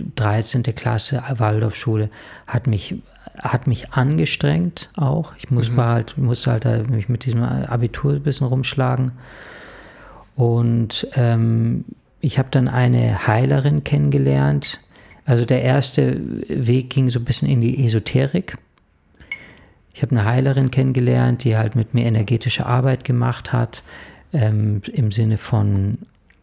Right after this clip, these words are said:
Speaker 1: Energie-, Energiearbeit im klassischen
Speaker 2: Mhm.
Speaker 1: Sinne. Und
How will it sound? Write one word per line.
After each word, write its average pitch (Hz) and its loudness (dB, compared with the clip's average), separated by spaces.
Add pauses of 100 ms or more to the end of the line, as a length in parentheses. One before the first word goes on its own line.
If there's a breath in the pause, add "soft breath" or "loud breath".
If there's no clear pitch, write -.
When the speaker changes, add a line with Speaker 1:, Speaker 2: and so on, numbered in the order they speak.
(760)
Speaker 1:
Energie-, 113 0 (340)
Energiearbeit 120 0
im 110 0
klassischen 117 0
Speaker 2:
Mhm. 107 -2
Speaker 1:
Sinne. 113 2
Und 98 -2